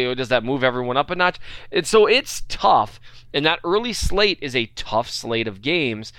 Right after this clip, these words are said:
So, I mean, with Breeland, you lose a guy who's physical, who's not afraid to cover anyone, contests well,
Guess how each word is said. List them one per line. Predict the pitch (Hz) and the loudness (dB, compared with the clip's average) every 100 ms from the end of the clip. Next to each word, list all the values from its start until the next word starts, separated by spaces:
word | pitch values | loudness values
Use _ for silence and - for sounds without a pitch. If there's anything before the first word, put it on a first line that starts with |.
| - - | -20 -14
So, | - 185 180 165 - | -2 4 6 6 4
I | 156 | 0
mean, | 175 | 0
with | 160 110 | -2 -2
Breeland, | 139 220 208 175 | -4 0 2 2
you | 135 | -2
lose | 135 156 | -4 -4
a | 156 | 2
guy | 147 | 2
who's | 120 110 | 2 0
physical, | - 220 202 208 190 | 2 2 2 0 0
who's | 120 110 | 0 -2
not | 135 139 | 0 0
afraid | - 127 | 0 -4
to | 117 | -2
cover | 117 110 117 | -2 0 -2
anyone, | 117 113 110 104 - - | -4 -4 -4 -6 -14 -14
contests | - 127 110 - 170 - | -10 -10 -6 0 2 0
well, | 127 127 127 127 | 2 6 6 6